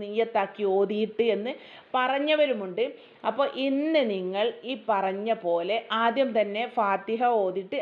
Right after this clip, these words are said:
അതിൻ്റെ ശേഷമായിട്ട് മൂന്ന് യാസീൻ നിയ്യത്താക്കി ഓതുക കേട്ടോ. ഫാത്തിഹ എങ്ങനെയാണ് വിളിക്കേണ്ടത്? ഷെയ്ഖുന ഷെയ്ഖ് മുഹിയുദ്ദീൻ അബ്ദുൽ ഖാദിർ ജീലാനി ഖദ്ദസല്ലാഹു സിറൗൽ അസീസ് അൽ ഫാത്തിഹ.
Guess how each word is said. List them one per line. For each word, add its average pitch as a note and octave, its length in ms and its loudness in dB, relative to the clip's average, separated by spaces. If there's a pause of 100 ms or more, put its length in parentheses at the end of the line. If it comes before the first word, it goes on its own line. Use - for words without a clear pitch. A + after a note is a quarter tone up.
(120)
അതിൻ്റെ G#3 260 0 (140)
ശേഷമായിട്ട് G#3 720 -2 (100)
മൂന്ന് G3 320 0 (120)
യാസീൻ E3+ 480 0
നിയ്യത്താക്കി F3 600 0
ഓതുക E3 200 2
കേട്ടോ. D#3+ 180 2 (800)
ഫാത്തിഹ A#3+ 420 2 (140)
എങ്ങനെയാണ് A#3 540 0
വിളിക്കേണ്ടത്? G3+ 600 0 (280)
ഷെയ്ഖുന A3 540 2 (440)
ഷെയ്ഖ് G#3+ 460 4
മുഹിയുദ്ദീൻ G3+ 800 0 (200)
അബ്ദുൽ G#3 360 0 (160)
ഖാദിർ F#3 420 0 (160)
ജീലാനി F#3 580 -2 (240)
ഖദ്ദസല്ലാഹു F3+ 960 2
സിറൗൽ F3 560 2
അസീസ് G3+ 420 -4 (500)
അൽ C4 100 0 (160)
ഫാത്തിഹ. F3 560 0